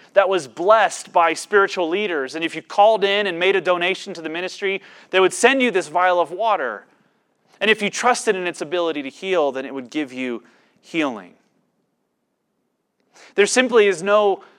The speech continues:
biblical support for this kind of practice. There's no biblical support for such ideas. But whatever is motivating this woman, the moment she touched Jesus,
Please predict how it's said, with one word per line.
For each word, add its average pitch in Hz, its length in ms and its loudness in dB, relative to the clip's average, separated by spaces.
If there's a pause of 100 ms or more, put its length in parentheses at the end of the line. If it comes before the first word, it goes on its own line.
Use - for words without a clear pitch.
(420)
biblical 220 460 4
support 214 680 2
for 175 240 2
this 180 280 2 (320)
kind 214 300 2
of 175 140 -6
practice. 214 540 2
There's 185 240 -6
no 220 320 4 (240)
biblical 226 420 4
support 220 540 4
for 190 140 2
such 208 420 2
ideas. 175 840 0 (800)
But 226 140 6
whatever 247 340 6
is 185 200 -2
motivating 185 840 2
this 185 300 2 (160)
woman, 165 580 0 (720)
the 202 100 4
moment 220 480 0
she - 180 -6
touched 208 380 0
Jesus, 170 640 -4